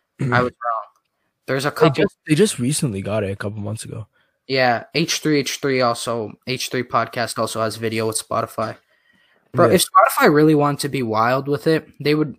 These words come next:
Speaker 2: allow video for all users.
Speaker 1: Yeah.
Speaker 2: But then it would become less coveted, and that's a bit
Speaker 1: It,
Speaker 2: annoying.
Speaker 1: it, it would be less of a, of a podcast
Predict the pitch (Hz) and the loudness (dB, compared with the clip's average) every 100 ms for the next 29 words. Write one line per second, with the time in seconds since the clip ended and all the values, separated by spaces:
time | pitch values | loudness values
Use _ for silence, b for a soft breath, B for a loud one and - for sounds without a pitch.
0 | - 127 127 123 120 120 123 120 - 113 | -10 -2 2 2 0 -4 -2 -4 -2 -4
1 | - 113 110 107 104 104 104 - - _ | 0 0 0 -4 -8 -10 -10 -12 -16 _
2 | _ - - - - _ _ _ 185 180 | _ -18 -14 -14 -16 _ _ _ 2 4
3 | 196 208 202 175 - 180 - 175 156 139 | 4 6 6 6 4 4 4 2 2 0
4 | 135 - 131 117 110 104 101 107 110 - | 0 -2 -6 -6 -8 -12 -12 -12 -12 -12
5 | 107 107 107 104 104 180 196 - 190 185 | -12 -10 -8 -8 -4 -4 -4 2 4 6
6 | 151 196 180 147 147 - 123 123 113 104 | 4 4 6 6 4 4 2 4 4 2
7 | 120 113 120 113 - 113 113 | -2 -6 -6 -6 -4 -2 -4